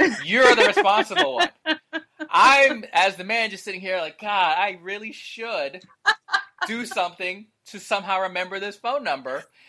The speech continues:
Speaker 2: And then as soon as the moment passes, I'm like, "Ah, fuck it, I'll do it next time." Uh,
Speaker 1: <laughs>
Speaker 2: typical,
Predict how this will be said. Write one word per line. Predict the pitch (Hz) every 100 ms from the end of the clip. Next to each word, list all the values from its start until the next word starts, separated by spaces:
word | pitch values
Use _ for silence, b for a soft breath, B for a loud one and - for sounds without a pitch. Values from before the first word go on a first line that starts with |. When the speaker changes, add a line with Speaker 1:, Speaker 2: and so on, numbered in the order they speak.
| b -
Speaker 2:
And | 180
then | 185
as | 180 175
soon | 208
as | 202
the | 202
moment | 190 190 190
passes, | - 226 196
I'm | 185 180
like, | 180 180
"Ah, | 202 202 196 190 180 170 160 -
fuck | 135 -
it, |
I'll | 120
do | 117 110
it | 104
next | 85 _
time." | _ _ _ - - 403 381 - 370 - -
Uh, | 339 _
Speaker 1:
<laughs> |
Speaker 2:
typical, | - 320 - - 285 262 -